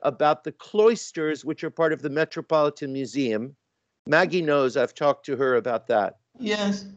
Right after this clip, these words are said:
Speaker 1: But
Speaker 2: yeah.
Speaker 1: I think what you're doing, Angela, is extremely important. I think it's very entertaining and very educational,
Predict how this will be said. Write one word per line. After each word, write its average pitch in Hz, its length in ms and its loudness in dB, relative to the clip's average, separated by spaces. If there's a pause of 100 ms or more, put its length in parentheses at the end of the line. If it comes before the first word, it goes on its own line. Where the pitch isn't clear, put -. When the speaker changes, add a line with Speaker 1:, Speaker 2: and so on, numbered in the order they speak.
(160)
Speaker 1:
But 165 180 6
Speaker 2:
yeah. 180 60 6
Speaker 1:
I 214 80 6
think 220 240 -6
what 190 260 2
you're 190 160 0
doing, 190 380 -2
Angela, 131 500 0
is 131 140 -10
extremely 175 920 -6
important. 123 600 -4 (1200)
I 147 120 4
think 185 160 0
it's 151 160 -2
very 202 320 4
entertaining 151 1080 -6 (600)
and 151 140 -2
very 190 280 4
educational, 147 960 0